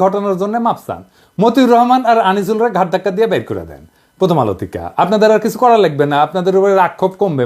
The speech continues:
মানুষের। কিন্তু আপনারা তো আর এক হাসিনা, নিজেদের সংশোধন করবেন না,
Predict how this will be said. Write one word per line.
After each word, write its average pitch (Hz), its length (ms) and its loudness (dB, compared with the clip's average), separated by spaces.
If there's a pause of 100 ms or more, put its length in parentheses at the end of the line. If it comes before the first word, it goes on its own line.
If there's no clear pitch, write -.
মানুষের। 98 380 -8 (520)
কিন্তু 220 220 2
আপনারা 247 260 2
তো 262 60 2 (140)
আর 208 120 2
এক - 120 -8
হাসিনা, 127 340 -4 (380)
নিজেদের 233 420 2
সংশোধন 208 440 0
করবেন 175 320 2
না, 85 80 -20